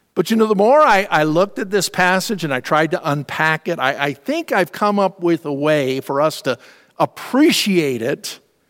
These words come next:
by looking at it under three basic points. First of all, the liabilities of the law that Paul talks about here.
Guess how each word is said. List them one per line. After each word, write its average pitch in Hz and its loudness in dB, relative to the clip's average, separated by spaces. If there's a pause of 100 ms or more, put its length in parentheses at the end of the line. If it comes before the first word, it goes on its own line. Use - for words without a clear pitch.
(640)
by 180 4
looking 226 2
at 208 4
it 208 -2
under 156 0
three 220 -2
basic 151 -4
points. - -8
First 233 -2
of 185 0
all, 170 2
the 160 -2
liabilities 139 -2
of 113 -10
the 117 -4
law 98 -4 (760)
that 131 -6
Paul 117 -4
talks - -8
about 101 -6
here. 123 -6